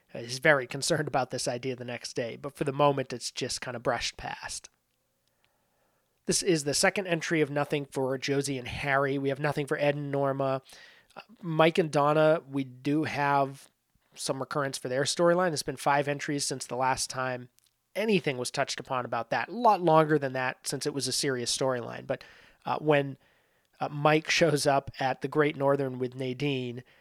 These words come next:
and, uh, it's the morning after, and they're all in bliss, and Donna sort of passes them and giggles. He's like, "Hey, Donna."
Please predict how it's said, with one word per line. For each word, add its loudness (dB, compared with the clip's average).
and, -4
uh, -2
it's -10
the 0
morning 0
after, 2
and -2
they're 0
all 2
in -6
bliss, -2
and -10
Donna -2
sort 0
of -8
passes 0
them -4
and -12
giggles. -2
He's -10
like, -4
"Hey, 2
Donna." 4